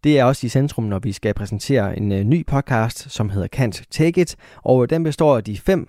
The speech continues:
unge kvinder, Johanne Nedergaard, Ida Elbæk, Julie Sontag, Josefine Bæk og Frederikke Kissum.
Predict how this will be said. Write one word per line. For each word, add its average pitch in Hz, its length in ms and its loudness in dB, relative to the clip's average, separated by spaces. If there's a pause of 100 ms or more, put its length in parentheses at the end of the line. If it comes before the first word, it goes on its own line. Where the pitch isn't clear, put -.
(120)
unge 131 320 2
kvinder, 165 400 2 (160)
Johanne 113 400 0
Nedergaard, 135 720 2
Ida 160 280 0
Elbæk, 127 520 -4
Julie 120 240 0
Sontag, 135 500 -2 (480)
Josefine 113 480 0
Bæk 127 300 -2
og 107 220 0
Frederikke 98 680 -2 (100)
Kissum. 101 480 -2